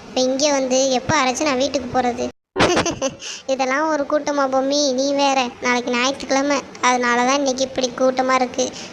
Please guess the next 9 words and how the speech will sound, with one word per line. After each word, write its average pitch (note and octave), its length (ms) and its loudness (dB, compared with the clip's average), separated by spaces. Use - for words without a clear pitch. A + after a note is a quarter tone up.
ஆனா C4 220 4
இது C4+ 180 0
ஒரு B3+ 160 4
கூட்டமே C4+ 420 2
கிடையாது. B3+ 440 2
இதுக்கு C4 240 2
மேல B3+ 240 4
கூட்டம் C#4 340 0
இருக்கும். B3+ 280 -2